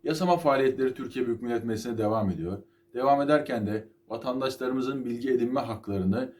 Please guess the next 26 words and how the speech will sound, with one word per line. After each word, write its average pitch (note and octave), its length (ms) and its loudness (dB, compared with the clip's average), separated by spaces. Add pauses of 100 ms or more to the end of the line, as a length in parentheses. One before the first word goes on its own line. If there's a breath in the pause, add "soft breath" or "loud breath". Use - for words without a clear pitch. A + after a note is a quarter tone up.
(140 loud breath)
kamu D#3 280 -2
kurumlarına A#2 440 0
sorular A2 380 0
sorarak A2+ 520 -2 (340 soft breath)
bizler B2+ 420 0 (140)
yerine A#2 300 2
getirmeye F2 460 -4
çalışıyoruz. D#2 720 -12 (380 loud breath)
Mevcut F3+ 340 2
iktidarın, B2 600 0 (340)
siyasi G#2+ 520 -2
iktidarın A#2+ 580 0 (260)
basın A#2 320 -2
kurumları C3 360 2
üzerindeki G#2+ 440 0
baskısı A#2 480 0
her D#3+ 140 -2
geçen A#2 360 0
gün A#2 180 -6
artıyor. F#2+ 440 -4 (360 soft breath)
Son C3 240 -2
zamanlarda A#2+ 760 0 (200)
özellikle A#2 720 0 (240 loud breath)
Halk C3 300 -2
T B2+ 180 0
V A#2+ 240 2